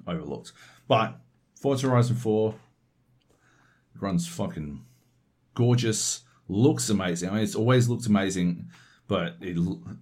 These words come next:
it, uh, I will check. But, uh, if you go to the YouTube, hopefully there will be some fucking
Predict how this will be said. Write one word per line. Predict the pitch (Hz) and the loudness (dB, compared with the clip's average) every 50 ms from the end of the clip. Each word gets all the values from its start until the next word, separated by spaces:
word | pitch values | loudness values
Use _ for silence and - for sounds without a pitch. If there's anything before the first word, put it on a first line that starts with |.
| _ - | _ -6
it, | 90 90 85 85 85 85 80 - - _ _ _ _ _ _ _ _ _ _ _ _ _ _ _ _ _ _ _ - - | -4 -2 -2 -2 -2 -6 -10 -16 -20 _ _ _ _ _ _ _ _ _ _ _ _ _ _ _ _ _ _ _ -10 -6
uh, | 90 | -4
I | 87 87 87 85 82 82 85 82 - 92 98 92 98 98 98 98 98 98 98 95 95 95 92 92 92 90 90 87 85 - - - - _ _ _ _ _ _ _ _ _ _ _ _ _ _ _ _ _ - | -2 0 2 2 2 0 0 -2 -2 -2 -2 -2 -2 -2 -4 -4 -4 -4 -4 -4 -4 -2 -2 -2 -2 -2 -2 -2 -4 -6 -10 -20 -20 _ _ _ _ _ _ _ _ _ _ _ _ _ _ _ _ _ -4
will | - 104 101 95 87 | -2 0 0 0 -2
check. | - - - 123 98 90 92 - - - - - - _ _ _ _ _ _ _ _ _ _ _ _ _ _ _ - | -4 -4 0 0 0 0 0 -2 -6 -10 -14 -16 -18 _ _ _ _ _ _ _ _ _ _ _ _ _ _ _ -4
But, | 90 87 85 87 87 | 0 0 2 2 2
uh, | 87 87 87 87 85 85 85 85 85 85 82 80 82 | 2 2 2 2 2 2 2 2 2 0 0 -2 -4
if | 87 87 | -4 -2
you | 90 87 | 0 0
go | 85 98 95 | 0 0 0
to | 92 90 | 0 0
the | 85 85 87 85 | 2 2 2 2
YouTube, | 85 85 - 85 76 76 78 - | 2 0 -2 -4 -6 -6 -8 -8
hopefully | - - 98 98 92 90 - 92 90 87 | -4 -4 -2 -2 -2 -4 -4 -2 -2 0
there | 82 87 85 | 0 0 -2
will | 82 80 | -2 -2
be | 85 82 | -4 -4
some | - 90 85 80 | -4 -4 -6 -6
fucking | - - 85 85 82 78 76 71 73 76 73 69 | -6 -6 -8 -8 -8 -8 -10 -8 -10 -10 -12 -12